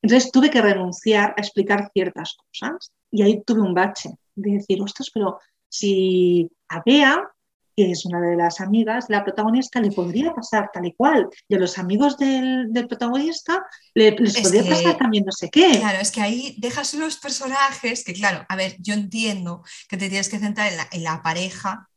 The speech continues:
Speaker 2: porque tal, pero bueno, ahí tienes, mm, para hacer otras novelas <laughs> cortas,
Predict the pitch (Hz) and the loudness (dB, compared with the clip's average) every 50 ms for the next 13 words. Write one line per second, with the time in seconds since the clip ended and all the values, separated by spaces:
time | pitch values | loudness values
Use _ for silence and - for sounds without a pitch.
0 | _ - 226 208 208 196 185 170 165 165 165 175 170 170 - - - - - - | _ -14 -12 -12 -10 -8 -8 -8 -8 -8 -10 -10 -12 -14 -14 -18 -20 -18 -12 -8
1 | 202 196 170 180 180 160 147 151 170 180 180 220 226 247 269 294 285 - - 214 | -6 -6 -6 -6 -6 -6 -6 -6 -8 -8 -6 -6 -4 -4 -2 -2 -4 -4 -4 -6
2 | 202 208 214 208 202 196 190 190 196 202 208 220 - - _ - 208 196 180 175 | -8 -6 -6 -6 -6 -8 -10 -10 -10 -10 -12 -14 -16 -16 _ -2 -2 0 0 -2
3 | 170 214 214 226 220 240 233 226 220 220 226 226 220 226 226 226 226 - - 302 | -4 -4 -4 -4 -4 -2 -2 -2 -2 -2 -2 -2 -2 0 0 0 2 0 2 2
4 | 320 262 262 - 285 294 | 2 2 0 0 -2 0